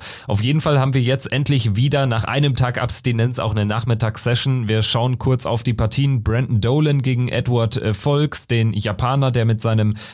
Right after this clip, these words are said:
Weltklasse-Interview nach dem Überraschungsauftaktsieg gegen Mike De Decker für Aufsehen gesorgt hat.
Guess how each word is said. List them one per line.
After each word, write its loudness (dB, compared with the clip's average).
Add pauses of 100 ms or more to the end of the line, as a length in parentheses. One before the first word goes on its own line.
Weltklasse-Interview 0
nach 2
dem 2
Überraschungsauftaktsieg -2
gegen 0
Mike 0
De 0
Decker 0
für -2
Aufsehen 2
gesorgt 0
hat. 0